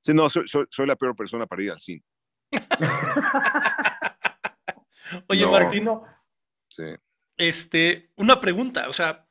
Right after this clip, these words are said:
Speaker 2: eh, a ti que obviamente te apasiona, me imagino, además el cine como, como medio, como, como expresión, eh,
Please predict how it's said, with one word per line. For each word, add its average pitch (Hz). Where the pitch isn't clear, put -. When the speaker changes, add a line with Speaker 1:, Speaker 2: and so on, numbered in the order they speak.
Speaker 2:
eh, 139
a 139
ti 175
que 196
obviamente 180
te 131
apasiona, 147
me 135
imagino, 127
además 127
el 127
cine 160
como, 113
como 104
medio, 127
como, 104
como 113
expresión, 135
eh, 143